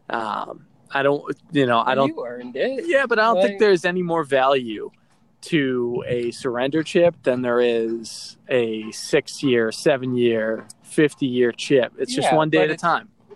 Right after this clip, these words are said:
Speaker 2: Yeah, but that's like saying, like, your birthday doesn't matter anymore. It's like, yeah, you're just a year older, but yeah, you're a freaking year older. That's a miracle. That's
Speaker 1: Yeah.
Speaker 2: amazing.
Speaker 1: Yeah.
Speaker 2: You know, so you can, like, obviously don't gloat about it. Don't put yourself on a pedestal because of it, but you should be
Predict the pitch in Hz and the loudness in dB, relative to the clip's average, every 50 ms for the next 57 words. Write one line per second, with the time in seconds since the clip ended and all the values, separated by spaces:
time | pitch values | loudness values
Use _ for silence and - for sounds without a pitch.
0 | - 104 247 233 160 131 120 123 139 151 151 - - 151 135 123 - - 156 143 | -10 -2 0 0 0 0 0 0 0 0 0 0 0 0 0 -2 -4 -2 0 0
1 | 135 131 127 120 120 117 117 117 113 110 - - 120 110 104 - 120 127 135 - | 0 0 -2 -4 -4 -2 -2 -2 -4 -6 -8 -10 -10 -10 -6 -4 -4 -4 -4 -4
2 | - 113 107 104 101 98 107 104 104 107 101 101 101 101 98 101 101 101 98 101 | -6 -6 -6 -8 -8 -8 -10 -10 -8 -8 -8 -6 -6 -6 -8 -8 -10 -10 -4 -2
3 | 107 104 110 - 147 131 - 165 165 160 135 120 113 117 139 131 - - 117 104 | -2 -2 2 2 2 2 4 2 2 4 4 2 0 0 -2 -2 -2 -4 -4 0
4 | 113 117 110 104 101 110 123 127 117 110 104 110 - 110 107 - - - _ - | 0 0 2 2 2 2 2 2 0 -2 -6 -4 -2 -2 -2 -2 -4 -10 _ -2
5 | 165 165 - 180 - - 113 127 127 123 - - 175 160 151 - 156 139 143 151 | 0 0 0 -2 -4 0 2 2 2 0 0 0 0 0 2 0 0 2 2 4
6 | 143 139 160 180 190 151 117 104 104 113 113 - 135 131 151 175 170 123 - - | 4 4 4 2 2 -2 -4 -4 -4 -4 -4 -6 -4 -4 -2 -2 -2 -4 -6 -8
7 | 110 101 - - - 135 135 131 127 131 151 175 170 131 - - - - 76 - | -10 -10 -10 -10 -8 -6 -2 -2 2 2 2 2 2 0 -4 -8 -14 -20 -20 -20
8 | _ _ _ _ _ - 127 123 117 110 113 - - 165 160 160 160 151 - 170 | _ _ _ _ _ -6 -6 -6 -6 -8 -10 -2 0 2 4 4 4 2 2 2
9 | 170 190 190 185 175 160 175 170 147 123 117 - 123 120 123 120 113 - - 120 | 2 2 0 0 -2 -4 -2 0 0 2 2 2 2 2 0 -2 -6 -8 -8 -8
10 | 107 113 110 101 101 - - 104 104 131 151 151 113 107 101 101 104 110 110 110 | -6 -6 -6 -6 -8 -12 -10 -4 -2 0 0 0 -2 -4 -6 -6 -6 -6 -4 -4
11 | 113 113 107 _ - 151 143 - 120 117 - - 127 113 - 113 107 101 - - | -6 -6 -8 _ -4 -4 -4 -4 -8 -8 -4 -4 -4 -4 -4 -8 -14 -16 -12 -8
12 | 120 139 180 - - - 127 110 104 104 104 - - 104 101 - - 110 107 127 | -6 -4 -4 -6 -6 -8 -10 -10 -10 -12 -16 -10 -8 -8 -6 -4 -4 0 0 0
13 | 139 - - 131 143 151 151 - - 151 147 131 | 0 0 0 0 0 0 -2 -4 -6 0 0 0